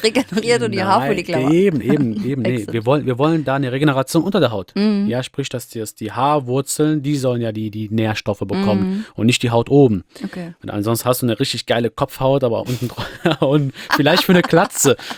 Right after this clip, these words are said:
Speaker 2: für eine Glatze kann man
Speaker 1: Das
Speaker 2: ein Derma-,
Speaker 1: ist doch eigentlich
Speaker 2: ein Derma-, <laughs> Dermapen verwenden und dann Exosome drauf. Ähm,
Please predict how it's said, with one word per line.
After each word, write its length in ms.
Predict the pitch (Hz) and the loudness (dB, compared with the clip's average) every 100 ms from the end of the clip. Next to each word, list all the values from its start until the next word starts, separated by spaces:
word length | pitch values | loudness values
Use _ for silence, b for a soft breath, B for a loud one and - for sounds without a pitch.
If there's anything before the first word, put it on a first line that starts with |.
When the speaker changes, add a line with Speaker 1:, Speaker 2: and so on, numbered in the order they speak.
| - | -2
Speaker 2:
für 120 | 156 | 2
eine 120 | 143 | 2
Glatze 380 | - 165 185 180 | 2 2 2 -2
kann 160 | - 175 | 0 4
man 80 | 311 | 4
Speaker 1:
Das 60 | |
Speaker 2:
ein 40 | 381 | 4
Derma-, 240 | 165 - | 4 4
Speaker 1:
ist 40 | 311 | 2
doch 120 | 285 | 0
eigentlich 480 | - 240 240 240 240 | -2 -4 -4 -4 -2
Speaker 2:
ein 160 | 143 131 | -2 2
Derma-, 480 | 156 175 - 202 | 4 4 2 2
<laughs> 140 | 160 131 | 2 4
Dermapen 540 | 151 160 160 - 151 | 4 4 0 0 -2
verwenden 640 | - - - 139 156 139 131 | 0 -4 0 -4 -2 -8 -4
und 140 | 135 - | -4 -2
dann 160 | - | -4
Exosome 800 | - - 320 - 113 131 139 139 | -2 -4 -2 -2 -2 -2 -2 -2
drauf. 400 | - - 104 107 - - 170 B 208 180 - | -4 -6 -6 -8 -12 -18 -16 B -14 -16 -12
Ähm, 480 | - 123 117 117 117 | -4 -2 0 -2 -4